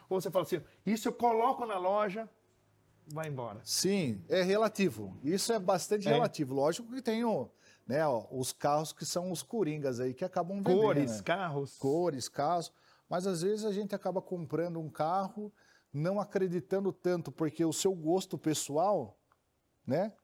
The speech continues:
Speaker 2: O meu gosto, às vezes eu gosto do, do amarelo, mas o Kleber gosta do azul. Então, se eu tiver um carro lá azul, eu vou falar, "Nossa, esse carro acho que vai demorar pra vender." Mas o Kleber gosta, o João, o Joaquim, o José, todo mundo gosta de azul, né?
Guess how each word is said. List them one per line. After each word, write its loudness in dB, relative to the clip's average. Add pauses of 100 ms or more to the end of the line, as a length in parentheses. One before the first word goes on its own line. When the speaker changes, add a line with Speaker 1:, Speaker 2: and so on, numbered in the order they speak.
(140)
Speaker 2:
O 2
meu 2
gosto, 0
às 2
vezes 0
eu 0
gosto -4
do, -2
do -6
amarelo, 2
mas -2
o -6
Kleber 2
gosta -4
do -4
azul. -2 (560)
Então, -2
se -4
eu 2
tiver 0
um -2
carro 2
lá 2
azul, -2
eu 0
vou -4
falar, -2
"Nossa, -4
esse -6
carro -4
acho -10
que -20
vai 0
demorar -2
pra -6
vender." -6 (420)
Mas -8 (100)
o -6
Kleber 0
gosta, -2
o -2
João, 0
o -6
Joaquim, -2
o 0
José, 0
todo -16
mundo -2
gosta 0
de -4
azul, -8 (360)
né? -6